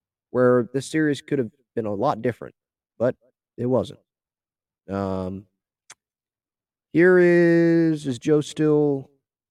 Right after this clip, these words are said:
Yeah, so Joe still, here's another one from Joe on what he learned from this team this season.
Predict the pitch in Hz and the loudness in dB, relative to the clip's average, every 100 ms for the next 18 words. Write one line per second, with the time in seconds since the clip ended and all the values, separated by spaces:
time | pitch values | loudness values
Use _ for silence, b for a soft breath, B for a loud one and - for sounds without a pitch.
0 | _ _ _ _ _ _ _ _ - 113 | _ _ _ _ _ _ _ _ -4 -2
1 | 95 - 131 113 _ _ _ _ _ _ | -2 0 -2 -2 _ _ _ _ _ _
2 | _ _ _ _ _ _ _ - 151 156 | _ _ _ _ _ _ _ -6 2 4
3 | 151 - 151 139 131 - 143 147 139 131 | 2 0 4 4 4 0 -4 -2 0 2
4 | 117 113 110 104 101 85 101 _ - 120 | 2 -2 -4 -6 -6 -6 -8 _ -8 -2
5 | 113 110 104 127 135 131 135 135 127 - | -2 -4 -4 -2 0 2 2 2 -2 -4
6 | 120 117 113 - 131 117 107 104 - 98 | -6 -4 -8 -8 -4 -4 -4 -6 -6 -8
7 | 87 | -8